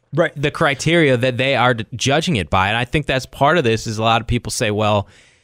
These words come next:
Speaker 2: he was found not guilty in that trial, which ended August second, and the university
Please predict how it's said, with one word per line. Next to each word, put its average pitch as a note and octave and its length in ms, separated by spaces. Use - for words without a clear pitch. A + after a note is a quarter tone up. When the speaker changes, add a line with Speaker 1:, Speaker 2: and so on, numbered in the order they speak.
Speaker 2:
he B2 180
was A#2+ 140
found A2+ 300
not G#2 220
guilty B2+ 340
in G#2 100
that G2 140
trial, B2 420
which G2+ 160
ended G2+ 220
August G2 360
second, A2 480
and G2 200
the G2 60
university G2+ 840